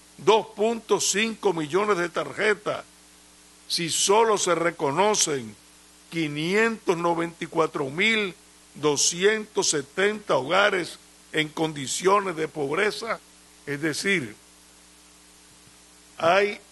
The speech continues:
un millón novecientos cinco mil setecientos treinta, repito, un millón novecientos cinco mil setecientos treinta tarjetas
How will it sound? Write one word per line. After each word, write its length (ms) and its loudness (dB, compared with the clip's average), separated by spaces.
un 280 -2
millón 580 0
novecientos 1400 -2
cinco 500 -2
mil 380 -2
setecientos 1080 -2
treinta, 640 -2
repito, 680 -2
un 280 0
millón 560 2
novecientos 880 0
cinco 360 -6
mil 380 -2
setecientos 960 0
treinta 480 2
tarjetas 720 0